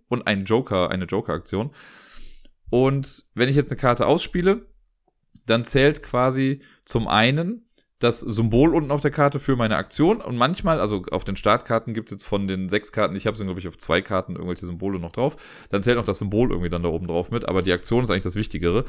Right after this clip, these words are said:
Das sind so, ist so dargestellt wie so eine offene Schublade und man kann mehrere dieser Schubladen halt sammeln. Eine Schublade ist auch schon vorgedruckt, die gibt so eine, einen leichten Vorteil dann quasi schon für, äh, in diese Richtung, also man startet ein bisschen asymmetrisch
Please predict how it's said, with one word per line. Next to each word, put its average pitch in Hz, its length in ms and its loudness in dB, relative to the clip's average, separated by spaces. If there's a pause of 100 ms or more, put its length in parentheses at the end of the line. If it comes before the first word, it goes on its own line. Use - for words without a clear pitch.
(260)
Das - 200 -4
sind 123 200 2
so, 107 260 4
ist 101 120 -2
so 85 60 -6
dargestellt 104 420 0
wie 101 40 -4
so 98 80 -4
eine 95 80 -4
offene 95 240 -4
Schublade 82 540 -2 (360)
und 87 100 -8
man 92 100 -2
kann 110 220 0
mehrere 107 260 4
dieser 95 220 -4
Schubladen 87 420 -2
halt 82 140 -4
sammeln. 85 260 -2
Eine 120 560 2
Schublade 117 440 2
ist 107 100 -2
auch 107 80 0
schon - 140 -6
vorgedruckt, 147 640 2
die 92 80 -6
gibt 107 160 -10
so 95 60 -6
eine, 90 140 -6 (220)
einen 95 240 -6
leichten 92 460 0
Vorteil 143 340 2
dann 131 140 -2
quasi 120 280 -2
schon 123 220 -8
für, 107 720 -2
äh, - 40 -10
in 104 80 -4
diese 107 340 2
Richtung, 113 240 -4
also 87 140 -2
man 85 100 -4
startet 95 400 2
ein 92 120 -8
bisschen 143 340 0
asymmetrisch 131 600 -4